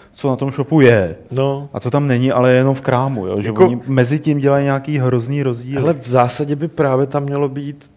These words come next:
Speaker 2: pokud jde o tři D S hry, tak by tam měly být všechny, jako ty, co vycházejí.
Speaker 1: Hmm.
Speaker 2: Ale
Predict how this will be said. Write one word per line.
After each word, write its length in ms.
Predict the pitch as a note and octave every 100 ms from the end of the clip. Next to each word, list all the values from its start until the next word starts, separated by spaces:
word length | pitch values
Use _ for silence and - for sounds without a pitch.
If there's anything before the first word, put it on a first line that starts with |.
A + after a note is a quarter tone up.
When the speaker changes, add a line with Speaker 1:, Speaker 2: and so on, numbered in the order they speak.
| _
Speaker 2:
pokud 220 | - C#3 C3
jde 80 |
o 120 | C3 C3
tři 360 | - - -
D 180 | A#2 A#2+
S 60 | A#2
hry, 160 | A#2+
tak 140 | B2 A2+
by 100 | A#2+
tam 160 | C3
měly 200 | C3 B2+
být 220 | C3 D3
všechny, 520 | - - D3+ - G#2+ E2
jako 280 | D#2 -
ty, 140 | - -
co 160 | - F#2
vycházejí. 540 | F#2+ F2+ F#2 F2+ D#2+ - _ _ - _ _ C3
Speaker 1:
Hmm. 220 | A#2 G#2+ - _ _ _
Speaker 2:
Ale 600 | F#2+ G#2 G#2+ A2 A2+ A2+